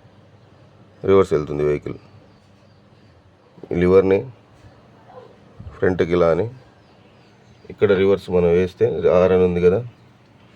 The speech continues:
రివర్స్ బ్యాక్ సైడ్ ప్రెస్ చేస్తే రివర్స్ వెళ్తుంది. అలాగే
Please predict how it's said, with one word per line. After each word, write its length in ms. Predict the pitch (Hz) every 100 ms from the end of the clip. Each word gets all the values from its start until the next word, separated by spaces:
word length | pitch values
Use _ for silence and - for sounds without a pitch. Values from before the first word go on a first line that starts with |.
| _ _ _ -
రివర్స్ 240 | 98 95 80
బ్యాక్ 180 | 90 90
సైడ్ 140 | - 87
ప్రెస్ 200 | 90 87 95
చేస్తే 240 | 92 - - 90
రివర్స్ 240 | 92 90 87
వెళ్తుంది. 500 | 80 78 73 73 104 -
అలాగే 300 | 85 82 95